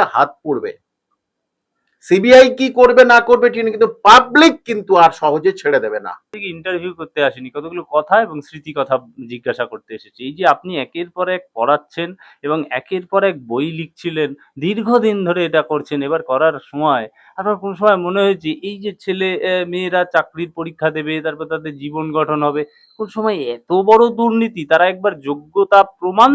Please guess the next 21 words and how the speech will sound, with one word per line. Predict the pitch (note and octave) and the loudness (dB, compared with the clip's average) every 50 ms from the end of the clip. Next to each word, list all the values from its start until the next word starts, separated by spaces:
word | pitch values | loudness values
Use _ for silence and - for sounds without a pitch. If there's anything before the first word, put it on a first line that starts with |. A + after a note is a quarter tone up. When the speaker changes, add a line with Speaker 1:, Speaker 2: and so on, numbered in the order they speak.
| C#4+ C4+ | 2 2
Speaker 2:
দিয়েও | B3+ A#3 G3 E3+ | 2 2 0 2
তারপরে | - D#3 D#3 - - B3+ C4+ B3+ B3 | 2 2 2 2 2 -2 -4 -2 -2
তাদের | A#3 A3+ A3+ A3+ - | -4 -4 -4 -2 -2
চাকরি | G#3 - - G3+ F#3 - | -2 -2 -2 -6 -10 -10
চলে | G3 G3 | -8 -6
যাবে, | F#3+ F#3+ G3 G3 | -6 -4 -4 -2
এটা | G3+ G#3 G#3 | 0 0 2
কখনো | G3 G#3+ G#3+ G#3 G#3 _ _ _ - | 2 2 0 -2 -6 _ _ _ -6
আপনি, | G3+ G#3+ G#3+ - - F3 | -4 -4 -2 0 0 -2
আপনি | F3 G#3 F#3 C#3 B2+ | -2 -2 -8 -8 -4
ভেবেছেন? | C3+ D#3 E3+ F#3+ E3+ - - A2 G2 - _ _ _ _ _ _ _ _ _ _ _ _ _ _ - | -2 0 2 4 2 2 0 -8 -18 -20 _ _ _ _ _ _ _ _ _ _ _ _ _ _ -2
Speaker 1:
এটা | G#3 G3+ A#3+ A#3+ A3 | 0 4 4 4 4
কোনোদিনই | - F3+ F#3 F#3+ G3 F#3+ G#3 G#3+ A3 G3 C3+ - - | 2 -2 -4 -2 -2 -2 -2 0 0 -2 -2 -6 -6
ভাবিনি, | - A#2 B2 F3 F3 D3+ C#3 D3+ - - _ - | -4 -2 0 2 0 0 0 -4 -8 -10 _ -2
কারণ | C3+ C3+ D#3 E3+ F3 F3 E3+ E3+ _ _ _ _ _ _ _ _ _ _ _ _ _ _ _ | 0 0 0 0 -2 -4 -10 -16 _ _ _ _ _ _ _ _ _ _ _ _ _ _ _
সেই | - C#3+ E3+ F3+ | -6 -4 -4 -2
বামফ্রন্টের | C3 C3 C3+ C#3+ D3 - E3 F3 F#3+ F#3 G#3 G3+ G3+ - | 0 0 0 0 0 -2 -2 -2 0 0 -2 -2 -2 -2
সময় | F#3 E3+ E3+ F3 F3 E3+ F3+ | -2 0 0 -2 -2 -4 -8
থেকে | F3 - G3+ | -6 -2 0
আমি, | F3+ C#3+ C#3+ D#3 G3+ B3 - _ _ _ _ _ _ _ _ _ - | 0 0 0 -2 -6 -8 -10 _ _ _ _ _ _ _ _ _ -4
আহ, | B2 B2 A#2+ A#2 A#2+ A#2 | -2 0 0 2 0 0